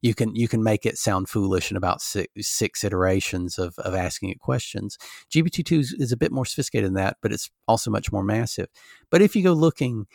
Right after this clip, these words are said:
at people who are querying G P T two carefully, um, G P T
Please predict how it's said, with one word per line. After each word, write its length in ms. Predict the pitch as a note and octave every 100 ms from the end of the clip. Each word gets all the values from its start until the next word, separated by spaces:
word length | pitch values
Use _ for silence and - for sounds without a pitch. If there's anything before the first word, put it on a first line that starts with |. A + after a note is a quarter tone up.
| _ _ -
at 180 | G#2+
people 380 | - B2 B2+ A2+
who 200 | G#2 G#2+
are 160 | G2+ G2
querying 840 | - C3 B2 B2 A2 F#2+ F#2 F2 - _ _ -
G 140 | A#2+ A2
P 100 | G2+
T 140 | G#2+
two 320 | - G2+ F#2+ F#2
carefully, 800 | - A#2 A2+ - G2+ F#2+ F2+ F#2 _ _ _ _ -
um, 320 | G3 G3 F#3+
G 120 | -
P 100 | G#3+
T 160 | A3